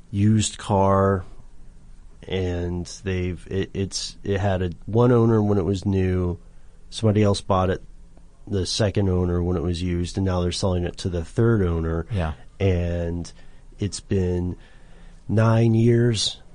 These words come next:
Speaker 1: so the radiator's coming up on a change, and now it's just this unpleasant surprise
Speaker 2: Well, there's
Speaker 1: for the
Speaker 2: also
Speaker 1: third owner.
Speaker 2: this other factor that, that, that plays in here is that if you're not the first owner,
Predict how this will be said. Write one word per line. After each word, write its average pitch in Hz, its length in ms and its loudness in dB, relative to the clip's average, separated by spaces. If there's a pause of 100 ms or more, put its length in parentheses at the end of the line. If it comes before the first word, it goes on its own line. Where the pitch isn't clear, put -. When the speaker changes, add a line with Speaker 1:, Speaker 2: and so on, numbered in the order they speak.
(280)
Speaker 1:
so - 240 0
the 95 100 0
radiator's 107 640 4
coming 104 260 4
up 104 140 2
on 104 80 4
a 101 80 0
change, 117 340 0
and 101 80 -2
now 101 160 2
it's 101 140 0
just 104 240 -2
this 104 240 -4
unpleasant 101 640 2
surprise 110 720 2
Speaker 2:
Well, 139 280 4
there's 143 200 0
Speaker 1:
for 180 60 4
the 190 60 6
Speaker 2:
also 139 360 4
Speaker 1:
third 87 80 -4
owner. 85 340 -6
Speaker 2:
this 151 200 0
other 143 260 4
factor 110 720 2
that, 101 180 4
that, 101 360 2
that 98 160 0
plays 110 240 4
in 101 80 4
here 104 200 4
is 98 140 4
that 101 100 4
if 101 120 2
you're 127 80 4
not 131 180 4
the 110 80 -2
first 113 300 4
owner, 107 360 4